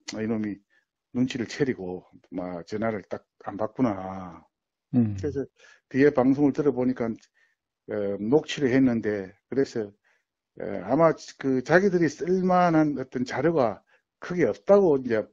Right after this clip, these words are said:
Speaker 1: 보여지겠죠. 내가 완전히 긴장을 다 안 풀고 제가 그 필요 없는 얘기를 안 했거든요.
Speaker 2: 음.
Speaker 1: 그리고 또 여기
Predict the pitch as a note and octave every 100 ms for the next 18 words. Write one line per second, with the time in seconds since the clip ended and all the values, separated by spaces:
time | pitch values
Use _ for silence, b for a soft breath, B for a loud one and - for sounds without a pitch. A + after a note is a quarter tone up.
0 | _ - A2+ A#2 A#2+ A#2+ G2+ G2 D3 G3
1 | D#3+ C#3 F#3 G3+ - F3+ G#3 B3 G3 D3+
2 | B2+ C#3 A3 F3 G#2+ A#2 F#2 - _ _
3 | _ _ - C3 D3 C#3+ C3+ B2+ - -
4 | A#3+ A3 D3+ G#3 C3 B2+ F#2 A#2 C#3 G#3+
5 | A#2+ D#2+ - _ _ _ C#3+ B2+ G#2 F3+
6 | D#3 C#3+ - b b - B3 A#3+ C3